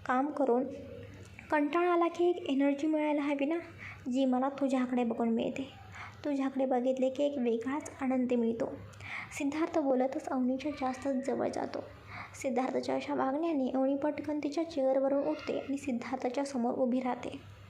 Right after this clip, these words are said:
"अहो, आपण ऑफिसमध्ये आहोत, कोणीतरी पटकन केबिनमध्ये येईल ना."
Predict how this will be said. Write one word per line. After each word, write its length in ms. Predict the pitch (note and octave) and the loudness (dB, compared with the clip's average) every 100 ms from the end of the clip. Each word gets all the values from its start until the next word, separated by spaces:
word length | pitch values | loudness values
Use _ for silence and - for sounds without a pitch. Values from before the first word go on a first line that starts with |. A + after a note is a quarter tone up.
| - - - - - - - | -20 -20 -18 -18 -18 -16 -6
"अहो, 240 | B3+ C4 C4 - - - - - | 0 2 0 -2 -14 -16 -16 -10
आपण 200 | C4 D#4 | -4 0
ऑफिसमध्ये 580 | C#4+ B3+ D#4+ F#4 F#4 F4+ | 2 2 -2 2 4 4
आहोत, 220 | D4 C4 - - - - | 4 2 0 -10 -14 -4
कोणीतरी 360 | B3+ C4 C#4 | 0 0 2
पटकन 360 | C#4+ C#4 - D4 | 2 0 0 -4
केबिनमध्ये 580 | D4 C4 C#4+ D4 C#4+ C#4+ | 0 -2 0 0 2 4
येईल 240 | D4 E4 | 4 2
ना." 140 | F4 | 0